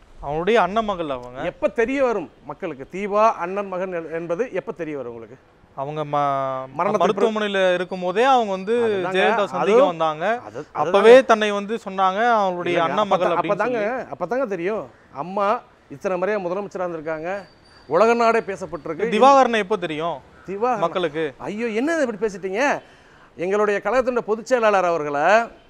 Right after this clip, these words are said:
Speaker 2: எம் ஜி ஆர் இறந்த பிறகும் ஜானகி அணி, ஜெய அணின்னு பிரிஞ்சு கிடந்த டயத்துல இந்த அதிமுகவை கைப்பற்றியதும் அம்மாவை முதலமைச்சர்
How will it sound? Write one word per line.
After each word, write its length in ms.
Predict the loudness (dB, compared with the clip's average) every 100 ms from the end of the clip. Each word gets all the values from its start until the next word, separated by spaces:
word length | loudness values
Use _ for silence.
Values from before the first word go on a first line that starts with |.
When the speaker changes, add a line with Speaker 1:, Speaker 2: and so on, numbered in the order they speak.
| -20 -20 _ _ _ -16 -4
Speaker 2:
எம் 240 | 0 4
ஜி 100 | 6
ஆர் 120 | 6
இறந்த 320 | 6 2 2
பிறகும் 720 | 2 0 2 2 4 2 -2 -20 -20 -20 -20 _ -14 0
ஜானகி 460 | 2 4 2 2
அணி, 140 | 0 6
ஜெய 280 | 8 8
அணின்னு 200 | 6 0
பிரிஞ்சு 300 | 0 0 2
கிடந்த 140 | 2 2
டயத்துல 640 | 0 0 4 6 6 4 -6 _ _ _ _ _ _ _ _ _ _ _ _ -20 -20 _ -4
இந்த 140 | 2
அதிமுகவை 680 | 6 6 6 0 2 2 2
கைப்பற்றியதும் 840 | 0 0 0 0 -4 0 0 -2 -6
அம்மாவை 520 | -6 -2 2 6 4
முதலமைச்சர் 500 | 4 0 0 0 2